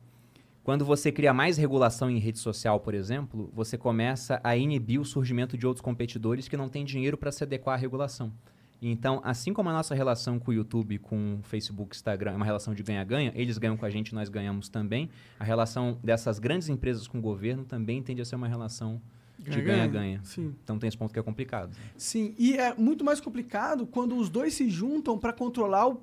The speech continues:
Speaker 2: o discurso público. Porque, querendo ou não, as mídias sociais hoje detêm o controle total do discurso público digital, que é o que influencia a mudança no mundo.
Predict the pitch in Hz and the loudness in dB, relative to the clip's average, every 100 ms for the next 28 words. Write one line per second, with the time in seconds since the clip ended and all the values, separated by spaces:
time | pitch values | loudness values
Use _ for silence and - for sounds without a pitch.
0 | - 247 269 - 269 - - 320 240 160 | -2 2 2 0 -4 -2 0 0 0 -2
1 | - - - - - _ - 226 - 233 | -10 -20 -20 -20 -20 _ 2 2 4 4
2 | 233 233 240 320 330 208 233 320 320 190 | 6 6 8 8 6 6 6 6 6 4
3 | 170 247 294 294 269 - 214 214 180 233 | 4 2 2 -2 0 4 4 4 4 4
4 | 294 226 202 190 - 185 294 269 127 - | 2 2 0 0 -2 2 4 4 2 -8
5 | - - 202 220 190 - 233 254 247 339 | -20 -2 2 4 4 8 8 6 4 2
6 | 359 - 240 302 226 214 - - 202 - | 4 6 8 8 6 0 -2 -2 -2 -2
7 | 185 160 151 160 151 190 277 302 294 - | -2 -2 -2 -6 -8 0 4 4 4 4
8 | 269 294 370 311 277 277 226 190 240 254 | 8 10 8 4 -2 -2 -2 -2 0 0
9 | 262 339 311 392 381 285 | 0 -4 -4 -6 -4 -2